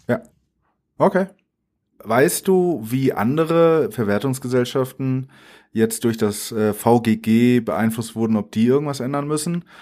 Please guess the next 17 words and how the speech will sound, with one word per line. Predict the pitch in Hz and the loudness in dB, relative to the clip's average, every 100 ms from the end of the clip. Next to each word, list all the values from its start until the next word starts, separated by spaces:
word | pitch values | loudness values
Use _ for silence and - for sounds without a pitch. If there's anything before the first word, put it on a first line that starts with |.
| - | -6
Oder | 110 123 | 2 4
ist | 123 127 | 4 4
das | 117 | 2
alles, | 101 123 123 117 - | 2 4 2 2 -4
äh, | - 117 113 | -4 -2 0
auf | 101 110 - | 0 -2 -4
die | 110 | -2
gema | 117 117 110 | 2 2 0
zugeschnitten, | 117 113 113 113 113 113 110 104 | -2 -4 -2 -4 0 2 2 2
sodass | 104 107 - | -2 -4 -2
die | 113 | -4
zum | 110 104 | -2 -2
Beispiel | 98 - | -2 -2
überhaupt | 95 92 - | 0 -2 -4
nichts | 82 | -12
machen | 76 76 - | -12 -14 -16
müssen? | - | -20